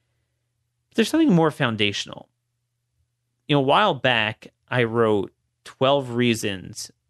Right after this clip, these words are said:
why I believe the federal judiciary, and, and, you know, that includes the lower courts, is irremediably broken.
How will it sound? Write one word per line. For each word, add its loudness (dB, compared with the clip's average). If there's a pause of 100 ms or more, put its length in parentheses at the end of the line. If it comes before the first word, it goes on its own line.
(240)
why 0
I -2
believe -6 (1160)
the -8
federal 2
judiciary, -2
and, -2
and, -12
you -4
know, -4
that -4
includes -4
the -6
lower 0
courts, -6
is -10
irremediably -6
broken. -14